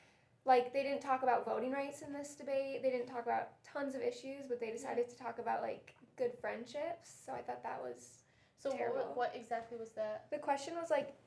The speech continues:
Speaker 1: "Do you know about the Ellen DeGeneres George Bush thing?" It was basically this picture came out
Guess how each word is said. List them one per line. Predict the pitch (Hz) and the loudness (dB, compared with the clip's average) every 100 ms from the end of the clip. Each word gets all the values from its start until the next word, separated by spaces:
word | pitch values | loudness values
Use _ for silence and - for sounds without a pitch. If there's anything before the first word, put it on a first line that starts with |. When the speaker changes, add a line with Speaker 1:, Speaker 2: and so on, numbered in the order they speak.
| - | -14
Speaker 1:
"Do | 254 | -2
you | 247 | 2
know | 254 | 4
about | 254 247 | 4 4
the | |
Ellen | 226 220 226 | 0 0 -4
DeGeneres | 226 226 226 254 247 | -4 -2 -2 -6 -8
George | - 233 233 | -6 -6 -4
Bush | 233 240 | -6 -6
thing?" | - 269 254 - - | -6 -6 -6 -4 2
It | 254 | 4
was | 262 | 6
basically | 262 254 - | 6 6 2
this | 285 262 262 | 4 4 2
picture | - 247 - 262 254 254 262 - _ _ _ - | -6 -8 -4 0 2 2 0 -6 _ _ _ -6
came | 269 240 | -2 0
out | 233 226 226 226 | 2 2 0 -4